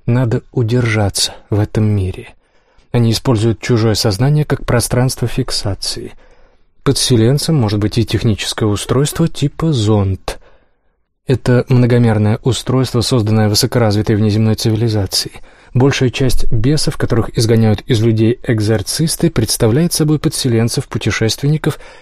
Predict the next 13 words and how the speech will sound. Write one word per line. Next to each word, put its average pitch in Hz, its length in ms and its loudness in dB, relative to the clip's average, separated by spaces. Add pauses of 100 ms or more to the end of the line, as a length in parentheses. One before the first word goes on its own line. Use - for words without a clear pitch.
(100)
и 160 200 0
инопланетные 131 760 2
зонды. 110 640 -2 (720)
Подселенцем 143 640 0
также 131 260 0
может 131 240 2
быть 127 180 0
монада 120 420 2
умершего 127 600 0
животного 131 460 2
или 123 280 2
даже 120 300 0
растения. 104 800 -4